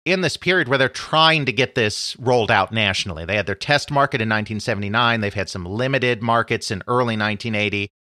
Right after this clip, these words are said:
They're really trying to ramp up to their full fancy national release in the fall of nineteen eighty. Right at this time, this sense of disillusionment reaches its peak with this Mattel management, and both Krakauer and Rockless leave.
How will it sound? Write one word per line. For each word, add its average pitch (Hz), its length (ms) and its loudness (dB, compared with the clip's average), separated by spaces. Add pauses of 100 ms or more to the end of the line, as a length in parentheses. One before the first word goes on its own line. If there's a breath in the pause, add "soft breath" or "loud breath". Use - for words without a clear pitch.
(100)
They're 107 120 0
really 147 280 2
trying 127 260 2
to 104 60 -2
ramp 107 320 2
up - 300 2
to 117 100 -2
their 98 240 0
full 120 480 2 (100)
fancy 107 400 -4
national 101 400 -2
release 120 480 -2
in 98 120 -2
the 95 40 -4
fall 98 320 2
of 92 100 -6
nineteen 95 340 -4
eighty. 107 280 -2 (300)
Right 180 220 4
at 202 80 -2
this 139 220 -2
time, 120 560 0
this 123 280 2
sense - 720 -4
of 110 460 2
disillusionment 107 880 -4
reaches 101 400 -6
its 95 160 -6
peak - 340 -8
with 92 120 -6
this 98 120 -10
Mattel 104 320 -2
management, 98 420 -4
and 92 120 -6
both 135 180 2
Krakauer 127 440 2
and 98 80 -4
Rockless 95 420 -2
leave. 85 320 -10